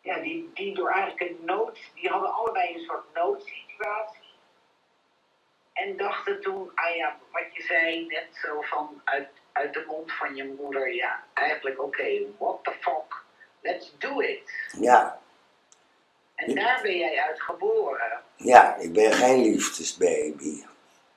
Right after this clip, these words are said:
Speaker 1: <laughs> Dus denk ik, daar, daar, nou snap ik dat van die toon die je altijd over je vader hebt.
Speaker 2: Ja.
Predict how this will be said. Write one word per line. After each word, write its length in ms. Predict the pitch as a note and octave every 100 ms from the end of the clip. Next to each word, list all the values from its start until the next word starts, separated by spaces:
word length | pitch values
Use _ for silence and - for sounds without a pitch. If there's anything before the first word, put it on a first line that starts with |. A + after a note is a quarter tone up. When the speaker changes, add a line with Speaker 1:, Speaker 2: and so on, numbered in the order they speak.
| _ _ _ _ - -
Speaker 1:
<laughs> 2500 | - - - - - - - - - - - - - - - - - - - - - - - - - _ - _ _ - - - - - - - - _ _ _ - _
Dus 160 | - -
denk 200 | - -
ik, 180 | - - - - - -
daar, 440 | - - - G3+ - -
daar, 380 | - F#3 F#3 F3 - _ _
nou 380 | - F#3 F#3+ -
snap 400 | - - - -
ik 200 | - -
dat 220 | - - - -
van 100 | - A#2
die 420 | A2 G#2+ A2 A2 - - _ - _ _ _ _ _ _
toon 560 | - D#3 D#3 C#3+ C3+ B2+ -
die 140 | A2+
je 140 | A#2 -
altijd 340 | C3+ C3+ -
over 280 | - A#2 G#2
je 120 | G#2
vader 500 | - - - - -
hebt. 280 | - - - - - -
Speaker 2:
Ja. 360 | F2 F#2 D2